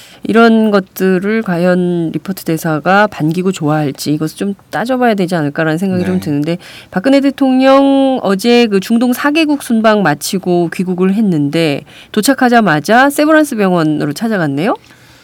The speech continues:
Speaker 2: 네, 그렇습니다. 박근혜 대통령이 중동 사 개국 순방에서 귀국하자마자 리포트 대사를 찾아갔습니다.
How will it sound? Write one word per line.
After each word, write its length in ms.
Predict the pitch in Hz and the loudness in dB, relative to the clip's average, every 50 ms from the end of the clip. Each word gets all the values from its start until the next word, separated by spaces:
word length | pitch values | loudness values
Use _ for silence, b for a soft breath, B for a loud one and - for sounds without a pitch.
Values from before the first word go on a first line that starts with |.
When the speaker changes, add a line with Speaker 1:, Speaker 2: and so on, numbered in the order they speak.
| b b b b b | b b b b b
Speaker 2:
네, 100 | - 151 | -2 0
그렇습니다. 360 | 143 151 147 147 - 147 127 120 | 2 2 2 2 0 -2 -2 -2
박근혜 280 | - 131 - 175 180 170 | -4 -4 -4 -2 0 0
대통령이 640 | 165 - 165 160 147 143 139 135 143 156 165 156 | 0 0 0 0 2 2 0 2 0 0 0 0
중동 580 | 151 - - 139 143 151 147 165 165 160 156 135 | -2 -2 -4 -2 0 2 2 2 2 2 0 -2
사 240 | 120 - - 117 120 | -4 -8 -6 -4 0
개국 300 | 117 143 143 156 151 147 | 0 2 2 2 0 0
순방에서 540 | - - 202 196 185 180 170 160 151 175 170 | -2 -2 0 2 2 2 0 0 -4 -4 -6
귀국하자마자 1040 | - - 139 143 156 156 - 165 156 165 156 117 98 98 101 98 135 135 117 - b b b b b b b b b b | -8 -6 -2 -2 -2 0 -2 -2 0 0 2 2 2 0 0 2 2 0 0 0 b b b b b b b b b b
리포트 340 | - 113 104 - 117 110 127 104 | -8 -8 -6 -6 -8 -8 -6 -8
대사를 320 | 104 95 - 107 95 98 | -8 -6 -6 -6 -6 -8
찾아갔습니다. 920 | 95 - 147 139 135 110 92 87 - - 110 98 92 90 101 104 98 87 | -8 -8 -8 -8 -6 -6 -6 -8 -8 -8 -8 -8 -4 -2 0 0 0 -2